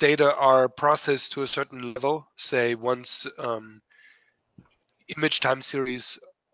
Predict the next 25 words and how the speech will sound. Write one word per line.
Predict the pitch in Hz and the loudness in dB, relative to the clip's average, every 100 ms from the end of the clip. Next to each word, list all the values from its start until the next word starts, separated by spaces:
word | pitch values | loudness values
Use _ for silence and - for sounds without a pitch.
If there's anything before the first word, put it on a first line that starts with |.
| 214 185 | -18 -10
um, | 127 117 113 - _ _ | -8 -10 -18 -20 _ _
were | 160 120 139 | -4 2 4
generated | - 139 143 143 143 156 156 - - | 4 0 2 4 4 2 -2 -8 -4
and | 127 | 2
are | 120 117 | 4 4
available, | 117 127 120 123 | 2 0 0 -4
say, | - 120 117 | 0 0 0
as | 117 | 0
geotiffs | - 123 123 127 123 113 - | 0 0 -2 0 0 0 -2
and | 110 | -4
calibrated, | - 120 117 123 147 160 170 - - - - - _ _ _ _ _ _ 120 | -2 0 0 2 2 2 -4 -10 -20 -20 -20 -20 _ _ _ _ _ _ -2
then, | 131 131 135 135 131 127 _ - | 2 2 0 -8 -12 -16 _ -12
um, | 143 120 113 117 120 _ _ _ _ _ _ _ _ - | -2 0 0 -2 -20 _ _ _ _ _ _ _ _ -6
just | - 131 - - _ - | -4 -2 -6 -8 _ -20
usual | - 131 143 131 127 117 110 _ _ - - - _ _ _ | -12 -8 -4 -2 0 -2 -6 _ _ -20 -20 -20 _ _ _
analytics | 143 131 131 - 127 - | 2 2 2 -2 -4 -6
methods | 127 120 - 113 - | -4 -4 -4 -6 -6
in | 143 120 | -2 0
R | 120 123 | 2 2
should | - 131 | -2 -4
be | 120 | -2
able | 120 120 | -2 -4
to | - | -8
be | 120 117 | -8 -4
applicable. | 110 - 135 117 107 131 | -4 -4 -6 -8 -6 -4